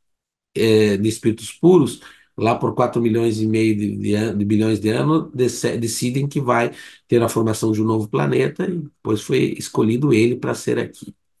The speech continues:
né? Ah, o João, eu amo o João,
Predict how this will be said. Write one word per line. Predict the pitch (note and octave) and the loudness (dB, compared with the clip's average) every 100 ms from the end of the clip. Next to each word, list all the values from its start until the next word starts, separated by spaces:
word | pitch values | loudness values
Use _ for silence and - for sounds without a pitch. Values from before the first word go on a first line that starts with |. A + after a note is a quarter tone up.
| _ _ _ _ _ _ _ | _ _ _ _ _ _ _
né? | G2 F#2+ G#2+ - _ _ - | -10 -8 -8 -12 _ _ -6
Ah, | G#2 G2+ | -4 0
o | G#2+ | 2
João, | G#2 A#2+ E3 F3 G#2 - _ _ _ | 4 4 6 4 0 -6 _ _ _
eu | - G#2 | -4 0
amo | G#2 A#2+ D#3 B2+ F#2+ G2+ - _ _ - | 2 4 4 4 0 -6 -14 _ _ -8
o | A#2+ | -2
João, | G#2 G#2 G#2+ A2+ - | 2 2 0 -2 -8